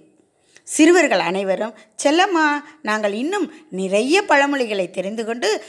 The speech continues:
மீண்டும் நாளைக்கு வருகிறோம்" என கூறிவிட்டு மிகவும் மகிழ்ச்சியாக வீட்டிற்கு சென்றனர். என்ன குழந்தைகளே, பழமொழிகளை தெரிந்து கொண்டீர்களா? எப்படி இந்த சிறுவர்கள், அ, உடனடியாக, உடனே உடனே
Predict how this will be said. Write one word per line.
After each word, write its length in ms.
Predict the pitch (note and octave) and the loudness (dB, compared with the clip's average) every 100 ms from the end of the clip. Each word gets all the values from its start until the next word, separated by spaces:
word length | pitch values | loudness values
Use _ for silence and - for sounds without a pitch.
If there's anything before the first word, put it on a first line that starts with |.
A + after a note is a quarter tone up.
| - | -14
மீண்டும் 420 | - C#4 D4+ B3+ F#4 | 0 2 4 2 2
நாளைக்கு 400 | E4+ D4+ C#4 A#3 | 2 2 0 -2
வருகிறோம்" 580 | A3+ A#3 A3+ G#3 - - | -2 -2 -4 -4 -6 -12
என 220 | F#3 F#3 | -8 -8
கூறிவிட்டு 680 | - G3 F#3+ F3 A#3+ G#4+ - - - | -8 -8 -6 -6 -2 -2 -4 -20 -4
மிகவும் 500 | G#3+ G#3 G3+ G3+ D#4+ | 0 4 4 4 0
மகிழ்ச்சியாக 800 | B3+ A3 A3+ G#3+ F#3 F3 F3 E4+ | 0 -2 -6 -2 0 0 0 0
வீட்டிற்கு 460 | E4+ - A3+ - C4+ | -2 -6 -14 -12 -6
சென்றனர். 800 | C4 F#3+ E3+ E3 F3+ F3+ F3+ E3 - - - - - | -6 -4 -4 -2 0 0 0 -2 -10 -20 -20 -20 -6
என்ன 260 | F#3+ G3+ | -2 0
குழந்தைகளே, 840 | G3+ G#3+ A3 A3 A3 G#3+ A#3 D4 - - - | 2 2 4 0 2 2 2 0 -6 -20 -4
பழமொழிகளை 640 | F#3 G3 G#3+ G#3+ G#3+ G#3+ | 2 2 2 -2 0 -2
தெரிந்து 420 | G#3+ A3+ A#3 A#3 | -2 -4 -2 -4
கொண்டீர்களா? 640 | A3 A3 G#3 G#3+ A#3 C#4+ A#3 - - | -2 -2 0 2 2 0 -2 -10 -10
எப்படி 400 | G#3 G#3+ - E4+ | -6 -2 2 2
இந்த 180 | C#4 G3+ | 0 -4
சிறுவர்கள், 720 | F#3 A3+ C4+ B3+ G#3+ F3+ E3+ - - - | -6 -4 -2 -2 -2 -4 -6 -14 -14 -6
அ, 140 | F#3+ | -4
உடனடியாக, 960 | E3 F#3 - D#4 F4 F#4 D#4+ C#4 B3 A3 | -4 -8 -6 0 2 2 0 -2 -2 -6
உடனே 380 | G3 G3+ D#4 D#4+ | -8 -6 -4 -4
உடனே 400 | C4+ D4 D4+ | -2 -4 -4